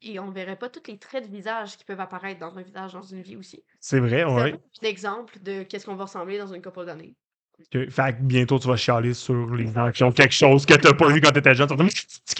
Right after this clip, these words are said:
Speaker 2: karaoké, on n'avait pas ça, nous, des skateboards, voilà. » Non, je sais pas, je, je
Speaker 1: Euh, p-, pas moi. Je sais qu'Eva va devenir une petite vieille désagréable, mais pas moi.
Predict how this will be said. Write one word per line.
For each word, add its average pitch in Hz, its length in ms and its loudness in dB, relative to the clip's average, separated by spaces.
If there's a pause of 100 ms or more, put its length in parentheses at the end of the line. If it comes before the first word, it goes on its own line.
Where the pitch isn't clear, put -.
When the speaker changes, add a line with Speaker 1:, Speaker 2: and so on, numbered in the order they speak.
(180)
Speaker 2:
karaoké, 285 400 4
on 302 80 0
n'avait 233 220 0
pas 196 220 2
ça, 285 160 -8 (120)
nous, 202 220 -2
des 131 180 0
skateboards, 147 600 0
voilà. » 135 200 2
Non, 135 160 -4
je 123 60 -6
sais 123 60 -6
pas, 135 100 -2
je, 127 60 -2 (460)
je 117 140 -6
Speaker 1:
Euh, 117 60 -10
p-, 117 100 -14 (160)
pas 294 120 -6
moi. 220 260 -14
Je 196 160 -12
sais 285 120 -16
qu'Eva 214 340 -8
va 208 120 -10
devenir 196 320 -12
une 196 140 -14
petite - 160 -20
vieille 214 220 -10
désagréable, 190 680 -10
mais 214 140 -12
pas 247 140 -14
moi. - 560 -14